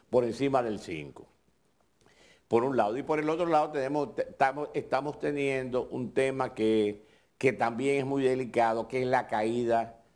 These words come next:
del crecimiento de la economía. O sea, si tú te fijas, una economía que tiene un crecimiento potencial de más del cinco por ciento, cinco punto dos, cinco punto tres,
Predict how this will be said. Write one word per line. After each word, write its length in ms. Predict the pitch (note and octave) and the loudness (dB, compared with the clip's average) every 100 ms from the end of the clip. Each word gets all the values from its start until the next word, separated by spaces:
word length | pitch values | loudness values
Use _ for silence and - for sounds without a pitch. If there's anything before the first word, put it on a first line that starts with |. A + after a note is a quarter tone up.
| _ _ - | _ _ -4
del 260 | G2 G2+ | 0 0
crecimiento 560 | F#2 G#2 G#2+ G2 F#2+ F#2+ | 0 -2 -2 -4 -2 -2
de 60 | |
la 80 | F#2 | -2
economía. 600 | E2+ E2+ D#2+ C#2+ A#1+ - _ _ _ _ _ _ _ | -2 -6 -8 -10 -14 -18 _ _ _ _ _ _ _
O 20 | |
sea, 480 | A2 A2 G#2+ G2 C#2+ - - | 2 4 4 2 -2 -16 -6
si 120 | A2 | -6
tú 160 | G#2 A2+ | -4 -2
te 120 | B2+ | -2
fijas, 440 | B2+ D#3 D3+ D3+ - | 0 2 2 0 -2
una 180 | A#2+ B2+ | -6 -4
economía 720 | B2+ C3 B2+ C3+ D#3 D3+ A2 | -2 -2 0 0 0 0 0
que 80 | G#2 | -4
tiene 240 | A2 A#2 | -2 -2
un 80 | A#2 | -2
crecimiento 520 | A#2+ A2+ A#2+ A#2+ A#2+ | -2 0 0 0 -2
potencial 760 | A2 A#2 A#2+ A2+ C3+ D3 B2+ - - _ - | -2 -2 -2 -2 2 2 0 -10 -20 _ 0
de 160 | G#2+ | 2
más 240 | G#2 A2 B2+ | 2 0 -2
del 120 | A#2+ | -4
cinco 380 | - C3 B2+ B2 | -4 -6 -2 -2
por 200 | A#2 G#2+ | -2 -2
ciento, 440 | D3 D3 D3+ G2+ | -2 -2 -2 -6
cinco 300 | G2+ G#2+ G#2+ | -4 -4 -2
punto 380 | G#2+ A2 G#2+ A2 | -4 -4 0 2
dos, 200 | C3 C#3 | 2 0
cinco 240 | A2 G#2+ | -2 -4
punto 320 | A#2 B2+ D#3+ D#3+ | -4 -4 -4 0
tres, 240 | C#3 C#3 | 0 0